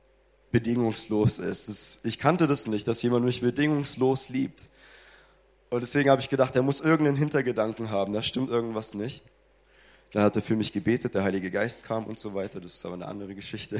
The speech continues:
<laughs> da will ich nicht so darauf eingehen. Oh, also ich habe dann Gott gespürt und bin dann ungefähr einen Monat später mit ihnen in die Kirche gegangen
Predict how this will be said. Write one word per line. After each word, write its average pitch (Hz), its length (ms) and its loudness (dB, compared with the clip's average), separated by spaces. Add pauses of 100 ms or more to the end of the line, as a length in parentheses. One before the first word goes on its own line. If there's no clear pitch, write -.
<laughs> 147 60 6
da 131 160 2
will 110 60 -4
ich 113 100 -4
nicht 120 160 -4
so 120 80 -4
darauf 107 400 -4
eingehen. 113 400 -8 (800)
Oh, 117 140 2
also 107 260 -2
ich 113 140 -2
habe 110 80 0
dann 113 160 -2
Gott 120 180 0
gespürt 127 560 0 (300)
und 120 180 0
bin 139 180 6
dann 131 380 4 (1000)
ungefähr 143 400 6
einen 135 80 8
Monat 147 340 6
später 151 420 4
mit 127 180 0
ihnen 131 160 0
in 123 40 0
die 117 80 0
Kirche 135 440 0
gegangen 107 500 -2